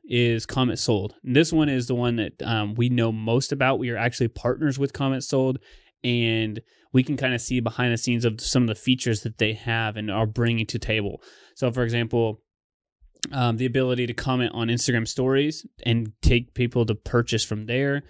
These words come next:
Um, they're integrating with other things, uh, outside of just Facebook and Instagram. They have a web store now that you can watch the live replays, the app that is free for people who are a part of their subscription.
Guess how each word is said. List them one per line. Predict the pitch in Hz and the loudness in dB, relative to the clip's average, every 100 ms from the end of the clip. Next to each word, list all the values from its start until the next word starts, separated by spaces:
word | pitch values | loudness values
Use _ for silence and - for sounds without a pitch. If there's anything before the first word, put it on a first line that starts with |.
| _ _ - | _ _ -4
Um, | 107 104 107 | -2 0 0
they're | 123 123 123 | 2 0 -2
integrating | 120 120 117 117 110 | -2 0 2 2 0
with | 110 - | -2 0
other | 123 120 | 2 0
things, | - 120 120 117 - - | 0 0 2 0 -4 -4
uh, | 107 95 95 95 - | -2 0 -2 -4 0
outside | 123 110 - 120 110 127 | 0 0 -2 0 0 0
of | 127 | 0
just | 135 135 | 0 0
Facebook | 123 127 - 135 | 0 0 0 0
and | 135 | 0
Instagram. | 131 - 143 143 143 151 156 _ _ _ - | 0 -2 -4 0 0 0 -2 _ _ _ -2
They | 113 | 0
have | 120 113 | 0 0
a | 101 | 0
web | 104 113 | 0 0
store | - 135 127 | 0 0 2
now | 127 131 | 0 -2
that | 131 | -4
you | 127 | -4
can | 131 | -2
watch | 127 127 - | 0 0 -2
the | 127 | 0
live | 123 123 | 2 0
replays, | 127 127 - 127 123 117 | 0 -4 0 0 2 0
the | - - | -4 -6
app | 113 113 123 - | -2 -2 -4 -2
that | 120 123 | 0 2
is | 120 | 0
free | - - 127 123 127 | -2 -2 0 2 0
for | 127 | -2
people | - 120 123 | 0 -2 0
who | 123 131 | 2 2
are | 117 | 2
a | 117 | 0
part | - 127 | 0 0
of | 120 | 2
their | 117 | 0
subscription. | - 143 - 123 - 127 120 | -4 -6 0 0 0 0 0